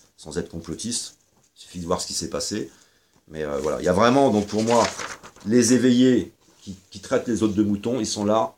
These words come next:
et là, et là, vous avez, euh, vos moutons, qui ne sont rien d'autre que des personnes très humaines, qui ont un sentiment de réussite, et, euh, dont, euh, vous, votre éveil, je le dis, ne dépend pas de vous.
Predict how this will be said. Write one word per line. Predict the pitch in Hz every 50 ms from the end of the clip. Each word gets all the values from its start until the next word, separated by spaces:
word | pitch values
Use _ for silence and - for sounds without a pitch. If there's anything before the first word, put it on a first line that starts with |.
| _ -
et | 92
là, | 95 98 104 110 - -
et | - 104
là, | 104 113
vous | 120 110 101 90
avez, | 98 90 95 107 113
euh, | 117 98 87 87
vos | 85 82 78 104
moutons, | 107 104 98 95 - 113 127 127 - - _ _ _ _ _
qui | _ 104
ne | 101 90
sont | - - 113 101
rien | 107 110 113
d'autre | 113 123 120 -
que | - 98
des | 95 98
personnes | 92 107 98 - - - - - -
très | - - - 143 131 110 117
humaines, | 117 113 101 101 110 - 90 - - - - - _ _
qui | -
ont | 104
un | 110
sentiment | 107 - 131 123 - - 120 117 110 107
de | 101 95
réussite, | 101 104 101 - - - 131 - - - _ _ _ _ _ _
et, | - 87 95 101 104
euh, | 101 92 87
dont, | 85 87 104 107 113 117 107 92
euh, | 87 85 85 - 50 - -
vous, | 76 80 87 110 - 117 101
votre | 80 90 98 98 -
éveil, | 101 92 90 107 113 117 101
je | - 92
le | 92 87
dis, | 87 92 110 - - - - - _ _
ne | 85 92
dépend | 85 82 123 131 127 120 110 -
pas | - 101 90
de | 73
vous. | 73 82 101 101